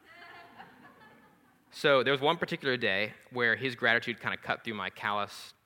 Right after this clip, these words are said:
battle-scarred heart. Um, we were in Zimbabwe several days into a trip of water, well drilling, and agriculture projects in this community there.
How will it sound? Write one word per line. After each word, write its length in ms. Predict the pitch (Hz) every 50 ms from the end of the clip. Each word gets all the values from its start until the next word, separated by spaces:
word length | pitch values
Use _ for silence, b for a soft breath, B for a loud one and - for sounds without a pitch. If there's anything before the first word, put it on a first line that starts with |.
| _ _ _ _ _
battle-scarred 960 | - 98 101 104 110 104 98 98 - - - 110 104 98 98 104 98 92 - - - _
heart. 400 | - - - 107 127 - - - - - - B B B B B B B B B B -
Um, 340 | 117 117 113 107 104 101 -
we 100 | 113 117
were 120 | 120 123 95
in 140 | 104 113 107
Zimbabwe 760 | 113 107 104 101 110 117 120 113 101 90 90 90 95 104 127 - - -
several 340 | - - 123 123 127 131
days 380 | 123 110 117 110 110 110 107 -
into 200 | 107 104 - 113
a 40 | 104
trip 420 | - - - 113 104 - - - _ _ _ - - -
of 220 | 107 104 98 95 98
water, 500 | 95 98 104 107 110 113 113 113 113 104
well 280 | 101 113 110 110 110
drilling, 400 | 107 107 113 110 107 110 107 92
and 80 | 98 90
agriculture 560 | 90 95 101 - 113 - 120 113 110 - 135
projects 600 | - - 123 123 123 - 147 147 - - - - - _ -
in 80 | 113
this 100 | 110 110
community 340 | - - 113 104 107 110 117
there. 240 | 117 120 127 135